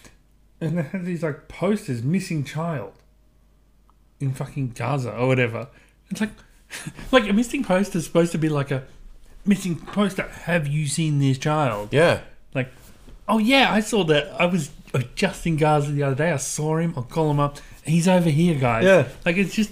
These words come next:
Speaker 2: "Oh,
Speaker 1: it's
Speaker 2: that's
Speaker 1: this
Speaker 2: my
Speaker 1: thing.
Speaker 2: friend Jonathan. I'll call Jonathan."
Speaker 1: Yeah.
Speaker 2: "Hello, Jonathan."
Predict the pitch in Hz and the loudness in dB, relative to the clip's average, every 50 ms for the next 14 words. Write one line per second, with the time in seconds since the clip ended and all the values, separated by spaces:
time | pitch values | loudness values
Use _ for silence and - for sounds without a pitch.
0 | - - - - 247 226 202 226 214 185 165 147 123 117 - 214 139 165 175 226 | -6 -4 2 4 6 6 8 6 6 4 2 0 0 0 2 2 2 2 4 4
1 | 226 269 220 135 - 104 95 101 131 165 156 131 - - 117 104 98 92 90 - | 2 2 2 0 -4 -4 -4 -2 -2 -2 -2 -2 0 2 2 2 2 2 0 0
2 | 90 92 101 107 - 160 180 190 160 - - 214 233 247 208 160 - 233 220 151 | 2 2 2 0 2 0 0 0 -2 -4 -2 -2 0 0 0 2 2 4 4 4
3 | 123 110 110 110 120 120 - 175 190 226 214 - | 4 2 2 0 0 0 -2 -2 -2 -2 -2 -2